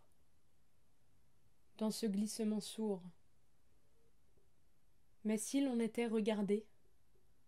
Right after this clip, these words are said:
conduit progressivement en aveugle à travers chaque première vision erronée. Mais si, non pas seulement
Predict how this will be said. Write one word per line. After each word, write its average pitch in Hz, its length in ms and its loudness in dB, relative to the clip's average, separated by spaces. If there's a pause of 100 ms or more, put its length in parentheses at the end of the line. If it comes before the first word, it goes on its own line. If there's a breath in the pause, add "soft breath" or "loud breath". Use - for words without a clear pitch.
(1700)
conduit 233 360 4
progressivement 233 960 2
en 202 240 0
aveugle 196 580 -2 (460)
à 214 140 -6
travers 208 420 -2
chaque - 300 -8
première 226 500 -2
vision 208 520 -2
erronée. 196 440 -2 (2500)
Mais 202 160 6
si, 277 400 -2 (1800)
non 220 180 2
pas 226 160 4
seulement 208 560 2